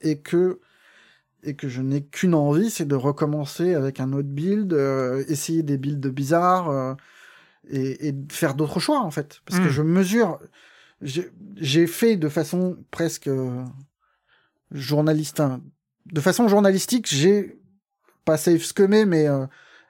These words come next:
Speaker 1: il y a des moments où j'ai fait des choix et j'ai enregistré juste avant pour voir ce qui se passait juste après en fonction de ces choix-là. Mais je sais qu'il y en a plein que j'ai encore à explorer et que,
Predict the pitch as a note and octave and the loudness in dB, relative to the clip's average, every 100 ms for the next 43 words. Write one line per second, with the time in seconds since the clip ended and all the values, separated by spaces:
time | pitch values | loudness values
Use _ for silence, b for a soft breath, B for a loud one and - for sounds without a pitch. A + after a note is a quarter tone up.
0 | - D#3 D#3 D3+ D#3+ F#3+ D#3+ C#3 - D#3 | 0 2 4 2 4 4 2 0 0 0
1 | C#3 C3+ - F3+ F#3 F#3+ - C#3+ C#3+ C3 | 0 -2 2 4 4 2 -2 -2 -2 -2
2 | C3+ B2+ C3+ C3 - E3 E3 C#3 C3 E3+ | -4 -4 -6 -8 -4 0 0 -2 -8 -6
3 | - D#3 D3 F3 F#3+ - C3 C3 E3 F3 | 0 2 2 2 -2 -4 -6 0 2 0
4 | - C#3+ - D3 - D#3+ C#3+ - C#3+ - | -2 -8 -4 -4 -2 -2 -2 -2 -4 0
5 | F3 F#3 B B B C#3+ C#3 D#3 F3+ F3 | 0 0 B B B -8 -4 -4 -2 -4
6 | - D3 D#3+ D3 - _ b b b b | -4 -2 0 -2 -4 _ b b b b
7 | b b b b - C#3 C#3+ E3+ F#3+ G3 | b b b b -8 -2 2 4 4 2
8 | D3 B2 C3 E3+ E3 A#2+ A2+ A2+ _ - | -2 -2 -2 -2 -2 -4 -2 -6 _ 0
9 | E3+ F#3+ F3 - _ _ _ _ _ C3+ | 4 4 2 -6 _ _ _ _ _ -8
10 | A#2+ B2 A#2 B2+ _ _ _ _ C4 D3 | -6 -8 -8 -14 _ _ _ _ -6 -2
11 | F3+ D#3 C#3+ C3 - C#3+ D3+ G3 G3+ D3 | 2 4 2 -2 -4 0 2 2 2 -4
12 | C#3+ - D3+ - | -6 -2 -4 -4